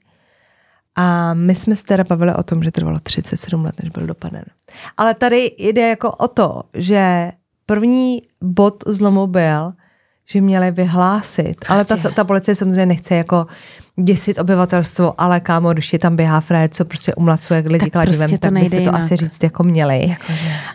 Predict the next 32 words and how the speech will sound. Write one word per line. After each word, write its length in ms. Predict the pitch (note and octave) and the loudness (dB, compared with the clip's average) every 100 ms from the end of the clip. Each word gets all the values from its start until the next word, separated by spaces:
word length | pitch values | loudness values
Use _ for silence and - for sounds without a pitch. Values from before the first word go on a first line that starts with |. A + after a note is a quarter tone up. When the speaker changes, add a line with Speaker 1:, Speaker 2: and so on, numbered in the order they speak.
| _ | _
Speaker 1:
A 320 | G3 F#3 F3 - | 0 0 0 -2
druhá 420 | F3+ F#3 F3+ F3+ | -2 2 2 2
věc 320 | F3 F#3 - | 0 -4 0
je, 220 | F3+ D#3+ | 2 2
že 180 | E3 F#3+ | 0 -2
ta 200 | F#3 G3 | 0 0
rodina 340 | F#3+ F#3 F3 | 2 2 2
mohla 260 | E3 E3+ F3 | 2 2 2
žít 260 | F3 F3 - | 2 -4 -8
dvacet 460 | F3+ F3+ F3+ F3 E3+ | -2 2 2 0 0
let 180 | F3+ F3+ | 0 -2
v 100 | - | -6
klidu, 460 | - G3+ E3+ C#3+ D#3 | 0 0 0 -4 -2
kdyby 260 | E3+ E3 | -2 0
věděla, 340 | E3+ F3 F3 E3 | 2 2 2 2
že 120 | E3 | 2
on 100 | E3 | 0
už 140 | E3 | 2
je 60 | F3+ | 2
dávno 300 | E3 D#3 D#3 | 2 2 2
zavřenej. 540 | D#3 D#3 F#3+ F#3 D#3+ - _ | 2 2 2 2 0 -8 _
Speaker 2:
Hmm. 200 | F#3 F3 E3+ _ _ _ _ _ _ | -8 -8 -12 _ _ _ _ _ _
Speaker 1:
Protože 340 | - E3+ E3+ E3 | -4 0 2 4
mu 160 | E3+ | 2
kvůli 240 | E3 F3 F3 | 0 0 2
debilnímu 420 | E3 E3 E3 E3+ | 2 0 2 2
zákonu 460 | E3+ E3 E3 E3+ E3 | 2 0 0 0 2
nemohli 340 | E3 D#3 D#3+ | 2 2 0
vzít 160 | D#3 D#3+ | 0 0
D 180 | D#3+ | 0
N 100 | D3+ | 0
A. 240 | D#3 D3+ | -2 -4